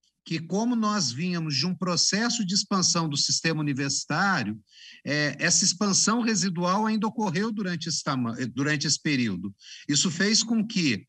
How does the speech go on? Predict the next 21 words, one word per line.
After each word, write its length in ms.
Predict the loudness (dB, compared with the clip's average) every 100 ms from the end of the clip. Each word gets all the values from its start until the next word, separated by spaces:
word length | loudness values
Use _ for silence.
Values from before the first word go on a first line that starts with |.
| -18 -20 -6
nós 220 | 0 2
chegássemos 760 | 4 2 2 2 2 2 0 0
em 80 | 0
dois 380 | 0 -2 -4 -4
mil 160 | -2
e 40 | 0
vinte 220 | 0 -2
e 60 | -2
dois 340 | 0 0 0
com 240 | 0 -2
mais 360 | 2 2 2 2
alunos, 640 | 2 2 0 -2 -4 -8 -12 -20 -20 -6
mais 400 | 0 2 4 2
cursos, 640 | 0 0 2 2 2 0 0
tanto 280 | 0 2 0
de 120 | -2
graduação 680 | 0 0 0 0 0 -2 -2
quanto 320 | -2 0 0
de 120 | -2
pós-graduação, 1600 | -2 0 0 0 -6 _ _ -4 -2 0 -2 -2 -2 -2 -2 -6 _ -20 -8 0
mas 440 | 2 2 2